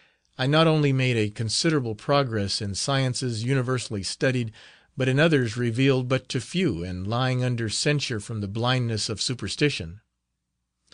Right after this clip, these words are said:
But while my guardian labored to enlarge the sphere of my knowledge,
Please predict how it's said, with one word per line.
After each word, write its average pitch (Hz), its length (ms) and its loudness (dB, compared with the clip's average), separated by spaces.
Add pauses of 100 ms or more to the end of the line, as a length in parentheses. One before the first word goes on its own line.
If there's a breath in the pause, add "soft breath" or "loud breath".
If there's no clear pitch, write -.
(600 loud breath)
But 131 220 0
while 127 240 2
my 127 180 2
guardian 123 580 2
labored 123 460 0
to 104 160 -4
enlarge 113 560 -2
the 107 100 -6
sphere 135 460 2
of 110 80 -2
my 113 180 -2
knowledge, 123 520 -2